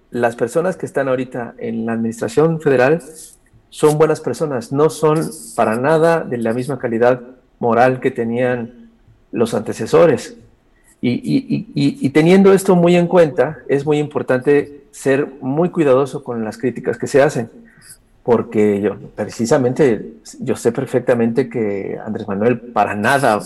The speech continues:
eh, actúa de mala fe, y tiene una responsabilidad como jefe de Estado en, en, en, en que se sienta esta tranquilidad, que se sienta que todo va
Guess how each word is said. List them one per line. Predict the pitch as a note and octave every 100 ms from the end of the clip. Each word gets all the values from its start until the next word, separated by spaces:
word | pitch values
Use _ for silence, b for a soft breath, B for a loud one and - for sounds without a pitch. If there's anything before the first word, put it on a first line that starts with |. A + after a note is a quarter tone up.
| G#3+ - B B _ -
eh, | A2 G#2 G#2 C2 C2+ -
actúa | G2+ G#2+ B2+ B2+
de | A2+
mala | G#2+ G#2+
fe, | - C#3 C#3 - _ b b b _
y | - A#2+ A#2 A2+ A#2
tiene | A#2 B2 C#3+
una | D3
responsabilidad | B2+ A2+ C3 A2+ A2 A2 A#2 C3 -
como | D3+ B2+ A#2 A2 A2+
jefe | C#3 B2
de | C#3
Estado | A#2 - B2 C3 D#3+ C#3 -
en, | A#2+ A2 G#2+ G#2 G#2 -
en, | A#2+ A2 G#2 G#2+ A2 -
en, | A#2+ A2+ G#2+ G#2 - _ B B B B _
en | A2 G#2+
que | - G#2+ G#2+ A2+
se | - A#2
sienta | - C3 C#3+ D#3 D3 C3+
esta | A2 A#2 - B2+ A#2
tranquilidad, | A2 G2 A2 G2+ C3 D#3 D#3 D#3
que | B2+
se | A2+
sienta | - A#2+ A#2+
que | A#2
todo | - A#2+ A#2+
va | A#2+ A2+ A2+ A2 A2+